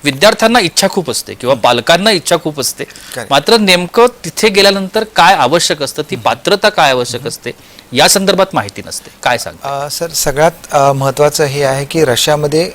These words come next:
Speaker 2: कुठल्याही प्रकारचं प्रायव्हेट सेक्टर नाही आहे, प्रायव्हेट मेडिकल कॉलेजेस नाही आहेत, तर गव्हर्नमेंट, अ, मेडिकल कॉलेजेस आहेत. आणि, अ, बारावी झाल्यानंतर, नीट,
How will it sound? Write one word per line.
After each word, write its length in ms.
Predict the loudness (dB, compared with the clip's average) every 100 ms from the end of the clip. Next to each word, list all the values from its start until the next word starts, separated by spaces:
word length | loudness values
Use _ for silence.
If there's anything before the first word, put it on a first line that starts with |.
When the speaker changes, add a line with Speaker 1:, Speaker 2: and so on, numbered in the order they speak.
| -10
Speaker 2:
कुठल्याही 360 | -10 -2 0 0
प्रकारचं 520 | -2 0 0 0 -4
प्रायव्हेट 540 | -4 0 2 2 0
सेक्टर 400 | 0 -2 -2 -4
नाही 260 | -2 -4 -4
आहे, 100 | -6 0
प्रायव्हेट 300 | 2 2 0
मेडिकल 340 | 0 0 2 0
कॉलेजेस 500 | 2 0 -2 -6 -6
नाही 160 | -6 -6
आहेत, 120 | -8 -12 -20 -20 -20 -2 0
तर 120 | 0 2
गव्हर्नमेंट, 520 | 2 2 2 -2 -2
अ, 300 | -6 -2 0
मेडिकल 400 | 0 0 0 -2
कॉलेजेस 540 | -2 -2 -2 -4 -6 -6
आहेत. 280 | -6 -6 -8 -14 -20 -20 -16 -8
आणि, 320 | -2 0 -2 -6 -20 -20 -20 -20 -20 -18 -4
अ, 260 | 2 4 2
बारावी 680 | 2 0 4 2 2 -2 -4 -12 -10
झाल्यानंतर, 680 | -6 -2 0 2 0 -2 -4
नीट, 220 | -2 -4